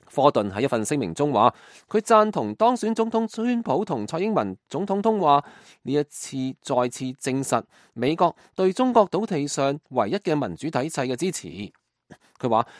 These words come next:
蔡英文總統同佢見過兩次面，佢相信蔡英文對當選總統表達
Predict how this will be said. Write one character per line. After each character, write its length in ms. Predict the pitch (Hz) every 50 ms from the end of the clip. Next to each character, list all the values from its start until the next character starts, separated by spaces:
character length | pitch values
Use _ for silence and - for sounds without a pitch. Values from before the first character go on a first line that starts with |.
| - _ _
蔡 160 | - 139 123
英 100 | 143 156
文 220 | 143 110 92 87 90
總 260 | - 110 113 147 160
統 320 | - 131 107 120 143 151
同 160 | 151 - 117 95
佢 80 | 113
見 160 | 127 135 135
過 100 | 131 135
兩 140 | 127 120 127
次 140 | 127 - 143
面， 200 | 131 127 120 117 - - - - _ _
佢 60 | - 147
相 320 | - - - 208 202 202
信 300 | 190 - 160 123 113 101 - _ _ - - _ _ _ _ _
蔡 140 | - 202 196
英 120 | 233 254
文 160 | 233 165 117
對 160 | 117 - 185 180
當 200 | - 233 240 233
選 180 | - 196 220
總 180 | 214 202 208 214
統 140 | 190 196 214
表 180 | 196 156 196
達 200 | 185 160 139 -